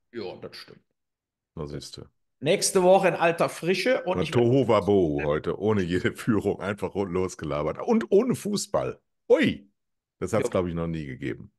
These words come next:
Speaker 1: Man, ich lese
Speaker 2: Ja.
Speaker 1: jeden Tag, wo der Hummels nächste Saison spielt. Und
Speaker 2: Und Jonathan Tah. Wo spielt denn mein Jonathan Tah nächste Saison?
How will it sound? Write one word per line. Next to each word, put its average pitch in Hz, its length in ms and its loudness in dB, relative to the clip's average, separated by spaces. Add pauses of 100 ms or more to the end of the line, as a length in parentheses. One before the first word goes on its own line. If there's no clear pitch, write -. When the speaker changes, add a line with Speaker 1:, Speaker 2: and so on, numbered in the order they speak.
(120)
Speaker 1:
Man, 120 160 -8
ich 117 120 -8
lese 131 220 -8
Speaker 2:
Ja. - 20 -4
Speaker 1:
jeden 135 160 -4
Tag, 131 180 -4
wo 135 80 -2
der 127 120 0
Hummels 147 300 -2
nächste 120 260 -8
Saison 120 280 -6
spielt. 123 320 -4
Und 110 240 -4
Speaker 2:
Und 101 120 0
Jonathan 98 560 2
Tah. 107 500 -4 (220)
Wo 113 120 -2
spielt 107 280 -4
denn 92 140 2
mein 87 200 0
Jonathan 76 540 -2
Tah 127 260 -4
nächste 85 380 -8
Saison? 82 360 -14